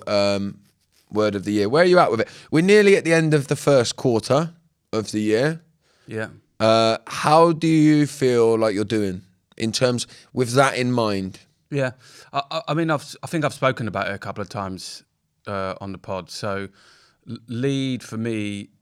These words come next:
Speaker 2: I had to split it into two, um, parts: self-leadership and then leadership of others.
Speaker 1: Mm-hmm.
Speaker 2: Um, and th-, the priority for self-leadership was really around kind of sleeping and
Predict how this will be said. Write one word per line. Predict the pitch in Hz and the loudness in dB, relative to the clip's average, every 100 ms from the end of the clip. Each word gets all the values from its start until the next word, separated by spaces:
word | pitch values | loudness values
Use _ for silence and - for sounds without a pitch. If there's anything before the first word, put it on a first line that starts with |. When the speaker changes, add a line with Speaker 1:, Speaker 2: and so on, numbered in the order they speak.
| _ - | _ -12
Speaker 2:
I | |
had | 101 117 | -8 -8
to | - | -8
split | - - 110 | -14 -8 -8
it | 110 | -8
into | 101 - 107 | -10 -12 -16
two, | - - 117 117 127 123 _ _ _ _ _ | -16 -12 -8 -8 -8 -12 _ _ _ _ _
um, | 107 104 101 101 98 - _ | -8 -4 -2 -4 -8 -16 _
parts: | 123 123 - - - | -4 -4 -6 -16 -16
self-leadership | - - 113 110 - - 104 92 - 98 | -12 -4 -4 -6 -16 -12 -10 -10 -12 -14
and | 98 95 92 | -12 -12 -10
then | 95 92 | -12 -10
leadership | 98 87 - 98 | -12 -12 -16 -14
of | 92 | -8
others. | 98 113 131 - | -8 -8 -12 -14
Speaker 1:
Mm-hmm. | 104 107 135 - _ _ _ 104 | -12 -10 -10 -12 _ _ _ -10
Speaker 2:
Um, | 107 104 101 101 - | -6 -6 -8 -10 -12
and | 107 104 104 101 92 | -8 -6 -6 -8 -10
th-, | - - _ _ 139 - | -14 -18 _ _ -20 -20
the | 117 110 104 101 - | -12 -8 -6 -6 -4
priority | 135 117 - 107 104 - | -2 -2 -4 -10 -10 -14
for | - 101 101 98 98 | -12 -10 -8 -8 -10
self-leadership | - 110 - 98 90 104 104 | -8 -8 -8 -14 -12 -16 -14
was | 92 | -14
really | 98 95 | -12 -10
around | 95 92 92 90 | -8 -6 -8 -10
kind | - 92 | -14 -16
of | 90 _ _ | -16 _ _
sleeping | - 117 113 113 98 98 95 - | -12 -10 -10 -10 -10 -10 -12 -14
and | 85 85 82 | -18 -18 -20